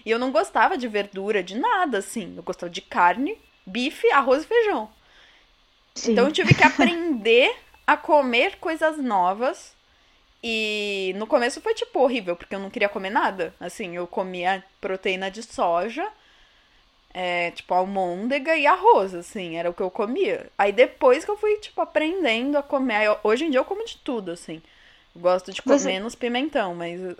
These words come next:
Speaker 1: é,
Speaker 2: Aham.
Speaker 1: a gente não vai falar sobre isso, mas,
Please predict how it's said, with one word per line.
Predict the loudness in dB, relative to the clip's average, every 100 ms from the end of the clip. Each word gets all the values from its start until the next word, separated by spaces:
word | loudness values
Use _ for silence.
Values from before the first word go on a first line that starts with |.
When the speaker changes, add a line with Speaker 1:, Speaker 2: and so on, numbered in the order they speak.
| -8
Speaker 1:
é, | -6 -6 -8 -8 0
Speaker 2:
Aham. | 2 2 -2
Speaker 1:
a | -6
gente | -12 -6
não | 0
vai | 2
falar | 4 2
sobre | 2 -2 -2
isso, | -4 -10
mas, | -12